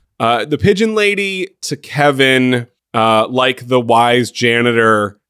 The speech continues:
to Rudy in Rudy. Like, it, like, that, that trope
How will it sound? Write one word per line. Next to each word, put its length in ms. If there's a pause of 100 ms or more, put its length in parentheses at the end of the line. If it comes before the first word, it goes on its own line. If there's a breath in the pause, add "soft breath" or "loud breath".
(120)
to 140
Rudy 520
in 500
Rudy. 640
Like, 360
it, 280
like, 260
that, 460 (360)
that 440
trope 600